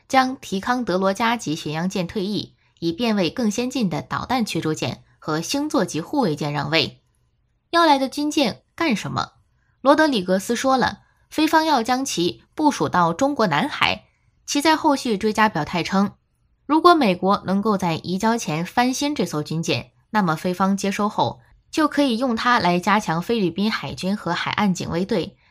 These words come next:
在岛屿附近的海上巡逻行动，其中包括在中国南海。过去，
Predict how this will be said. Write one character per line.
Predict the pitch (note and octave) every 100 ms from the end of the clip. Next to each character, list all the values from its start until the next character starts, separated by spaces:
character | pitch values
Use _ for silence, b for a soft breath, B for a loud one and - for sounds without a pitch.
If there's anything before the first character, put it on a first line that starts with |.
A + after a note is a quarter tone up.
| -
在 | D4+ D4
岛 | C#4 B3+
屿 | B3+
附 | F#3+ C4
近 | A#3 B3+ F3+
的 | D#3
海 | - B2+ -
上 | A#3+ G3
巡 | - D#3+
逻 | E3
行 | F3 D3+
动， | F3+ C#3 - -
其 | -
中 | E3 F#3 F#3+ -
包 | - A#3+
括 | - F3+
在 | D3 C#3
中 | - G#3+ A3
国 | D#3
南 | - -
海。 | - - - _ _ _ _ _ _
过 | - E4
去， | - A3+ -